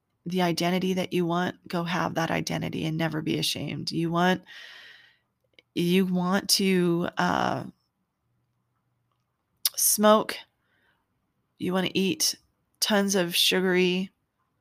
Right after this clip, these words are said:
starchy, uh, well, unhealthy, starchy foods? Go for it. You want a big house, a big mansion, a big boat, a big yacht? You know, you want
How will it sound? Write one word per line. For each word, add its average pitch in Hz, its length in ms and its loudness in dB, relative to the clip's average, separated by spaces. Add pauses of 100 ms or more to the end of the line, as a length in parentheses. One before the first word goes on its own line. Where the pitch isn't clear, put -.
(160)
starchy, 160 1300 2 (800)
uh, 147 240 -2
well, 165 240 0
unhealthy, 165 560 0
starchy 156 440 -2
foods? 185 680 -2
Go 160 200 0
for - 240 -6
it. - 140 -4 (1160)
You 196 180 2
want 196 160 4
a 196 60 2
big 190 280 4
house, 196 440 2
a - 40 -8
big 185 200 -2
mansion, 180 440 -2
a 151 60 -4
big 180 360 -4
boat, 185 280 2
a - 40 -16
big 170 220 -2
yacht? 175 420 2 (300)
You 170 160 -6
know, 151 240 -4
you 165 180 -4
want 175 180 -2